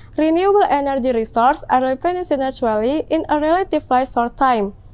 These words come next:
The five main renewable energy are solar, wind, water hydro, biomass, and geothermal.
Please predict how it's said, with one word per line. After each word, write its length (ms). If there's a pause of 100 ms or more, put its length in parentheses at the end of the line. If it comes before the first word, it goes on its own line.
(260)
The 160
five 400
main 160
renewable 560
energy 720
are 160
solar, 640 (320)
wind, 480 (160)
water 320
hydro, 640 (160)
biomass, 640
and 320
geothermal. 640